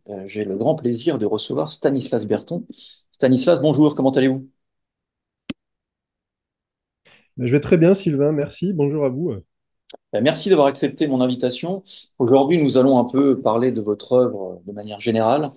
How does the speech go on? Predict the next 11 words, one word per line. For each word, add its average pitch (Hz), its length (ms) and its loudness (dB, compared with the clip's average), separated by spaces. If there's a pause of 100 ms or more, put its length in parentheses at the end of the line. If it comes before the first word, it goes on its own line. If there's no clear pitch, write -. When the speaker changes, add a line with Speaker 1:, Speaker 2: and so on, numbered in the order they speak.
(360)
Speaker 1:
à 107 80 -6
travers 107 440 0
la 101 120 0
thématique 107 500 -4
de 104 80 -4
la 98 100 0
religion 113 800 -2 (160)
en 110 80 -4
rapport 107 320 -2
au 104 60 0
mondialisme. 110 600 -2